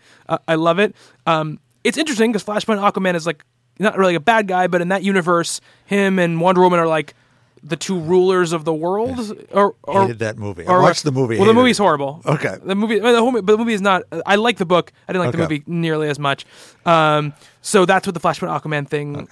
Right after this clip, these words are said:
Speaker 1: uh, will be. I, I like this idea. You know, I like the, the characters that
Speaker 2: Yeah.
Speaker 1: are listed. Um,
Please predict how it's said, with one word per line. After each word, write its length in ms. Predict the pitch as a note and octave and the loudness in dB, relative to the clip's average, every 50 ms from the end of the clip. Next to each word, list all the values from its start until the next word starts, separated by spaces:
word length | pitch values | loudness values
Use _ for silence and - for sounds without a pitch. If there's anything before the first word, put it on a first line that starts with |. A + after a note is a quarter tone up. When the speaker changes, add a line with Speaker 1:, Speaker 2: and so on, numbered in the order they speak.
| - | -8
Speaker 1:
uh, 480 | - D3+ D3 C#3+ C#3+ C3+ A#2+ A2 - - - | -6 -4 -4 -4 -4 -6 -8 -10 -12 -14 -10
will 160 | - D#3 D#3+ D3+ | -6 -4 -4 -4
be. 240 | C#3 D3+ D3 C#3+ | -4 -4 -6 -4
I, 140 | - E3+ F3+ - | -4 -4 -4 -2
I 60 | - F#3+ | 0 0
like 260 | F#3+ G#3 A3+ F#3+ - | 2 0 0 0 0
this 240 | G#3 G#3 F#3 - - | -2 -2 -2 -2 -2
idea. 580 | - F#3 F3 D#3 A3+ C4+ B3+ G3+ G#3 B3 A#3+ B3 _ | 0 0 0 2 4 4 4 4 4 2 0 -4 _
You 80 | - G#3 | -2 0
know, 60 | G3 | 2
I 60 | E3+ E3 | 2 2
like 180 | E3+ F3 E3 - | 2 0 -2 -2
the, 180 | F3+ E3+ E3 | -2 -2 -2
the 100 | D#3+ E3 | -2 -4
characters 400 | D3 - G3 A3 A3 - - E3+ D#3 | -4 -4 -4 -4 -4 -6 -8 -4 -2
that 60 | F#3 | 0
Speaker 2:
Yeah. 100 | A3 B3 | 0 0
Speaker 1:
are 20 | |
listed. 360 | A#3 D#3 D3 - F3 E3+ E3+ - _ - - - _ _ _ _ | 0 -2 -4 -2 -4 -4 -4 -6 _ -20 -20 -20 _ _ _ _
Um, 600 | - D#3 D3+ D3+ D3+ D3 D3 D3 D3 D3 D3 C#3+ | 0 0 2 2 2 0 0 -2 -2 -2 -4 -6